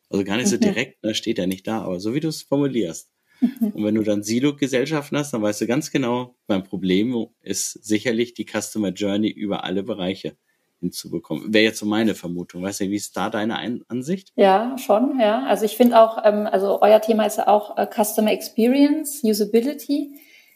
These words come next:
Speaker 2: Ähm, ich finde, da merkt man, äh, gerade auch im, im B two B teilweise noch so,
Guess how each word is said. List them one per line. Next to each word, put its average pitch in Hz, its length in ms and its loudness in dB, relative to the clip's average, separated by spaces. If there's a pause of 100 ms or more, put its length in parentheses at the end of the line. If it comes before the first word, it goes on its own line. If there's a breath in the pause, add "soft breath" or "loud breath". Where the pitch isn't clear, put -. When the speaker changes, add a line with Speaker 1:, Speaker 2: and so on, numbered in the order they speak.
(160 loud breath)
Speaker 2:
Ähm, 214 420 4
ich 220 200 -2
finde, 226 400 6
da 214 320 2
merkt 226 320 2
man, 226 120 0
äh, 220 240 -2
gerade 220 400 0
auch 220 100 2
im, 214 340 0
im 202 320 -6
B 214 200 -4
two 202 180 -4
B 214 300 2 (560)
teilweise 220 800 6
noch 214 260 0
so, 202 380 6